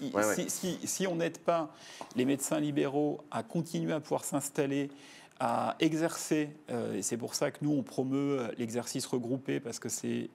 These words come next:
Speaker 1: euh, ça permet de tr-, que des médecins travaillent ensemble, euh, de pouvoir travailler avec des paramédicaux, c'est-à-dire des infirmiers,
Speaker 2: Ouais.
Speaker 1: de travailler avec des, des kinés, de
Speaker 2: Dans ce
Speaker 1: travailler
Speaker 2: qu'on
Speaker 1: avec
Speaker 2: appelle
Speaker 1: des
Speaker 2: les maisons de
Speaker 1: ergos.
Speaker 2: santé.
Speaker 1: Des, ça peut être des maisons de santé, ça
Speaker 2: Par
Speaker 1: peut être des
Speaker 2: exemple.
Speaker 1: centres de santé, ça peut être plein de choses.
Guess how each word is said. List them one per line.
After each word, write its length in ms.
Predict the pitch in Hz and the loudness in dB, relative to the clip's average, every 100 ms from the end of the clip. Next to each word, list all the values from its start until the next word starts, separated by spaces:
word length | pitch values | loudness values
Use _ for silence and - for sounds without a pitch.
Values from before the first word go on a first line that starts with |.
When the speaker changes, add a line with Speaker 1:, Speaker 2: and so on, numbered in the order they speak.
| - | -12
Speaker 1:
euh, 220 | 117 107 104 | -10 -8 -8
ça 160 | - | -8
permet 340 | 101 113 123 123 | -4 -2 -2 -2
de 60 | |
tr-, 140 | - - - - | -6 -16 -16 -10
que 120 | 123 | -4
des 100 | 117 | 0
médecins 300 | 120 117 127 | 0 0 -4
travaillent 260 | - 123 120 - | 0 -2 -2 -2
ensemble, 600 | 139 - 156 139 143 131 - - - - - | 0 0 0 0 -2 -6 -12 -16 -16 -18 -6
euh, 300 | 117 113 110 110 - | -2 0 -2 -4 -8
de 320 | 135 127 123 | -4 -2 -2
pouvoir 260 | 120 - - | -2 -4 -2
travailler 320 | - 123 120 | -2 0 0
avec 340 | 120 120 113 - | 0 -4 -6 -6
des 120 | 110 | -4
paramédicaux, 720 | - 120 139 135 135 131 147 | 0 0 0 0 -4 -2 -2
c'est-à-dire 240 | 143 131 | -2 -8
des 160 | 104 98 | -6 -4
infirmiers, 420 | 117 - 135 131 | -4 -4 -4 0
Speaker 2:
Ouais. 160 | 135 135 | 0 0
Speaker 1:
de 120 | 127 | -2
travailler 280 | - 107 110 | -4 -4 -2
avec 120 | 107 | -4
des, 140 | 104 101 101 104 - | -6 -6 -6 -10 -8
des 80 | 107 | -6
kinés, 640 | - 151 135 135 139 135 | 0 2 4 2 0 -2
de 100 | 123 | -4
Speaker 2:
Dans 80 | 110 | -8
ce 60 | - | -4
Speaker 1:
travailler 200 | 110 110 | 0 4
Speaker 2:
qu'on 60 | |
Speaker 1:
avec 0 | 110 | 4
Speaker 2:
appelle 140 | 113 | 4
Speaker 1:
des 40 | 104 | 2
Speaker 2:
les 20 | |
maisons 140 | 101 | 4
de 40 | 107 | 2
Speaker 1:
ergos. 60 | |
Speaker 2:
santé. 260 | - 110 107 - - - - | 2 2 0 -2 -10 -14 -4
Speaker 1:
Des, 100 | 104 | -2
ça 180 | 98 110 | 0 0
peut 100 | - | 2
être 80 | 110 | 0
des 100 | 107 | 2
maisons 260 | 107 113 123 | 0 0 0
de 40 | |
santé, 300 | 160 151 151 | 0 2 2
ça 40 | |
Speaker 2:
Par 100 | 92 | 2
Speaker 1:
peut 80 | 87 | 2
être 100 | 104 | 2
des 60 | 92 | 2
Speaker 2:
exemple. 240 | - 120 | 0 -2
Speaker 1:
centres 100 | - | -2
de 60 | 113 | -2
santé, 320 | 143 139 151 | 0 0 0
ça 140 | 143 123 | 0 -4
peut 80 | |
être 100 | 113 | -6
plein 160 | - 127 | -2 -2
de 80 | 123 | -2
choses. 360 | - 196 190 | 2 2 2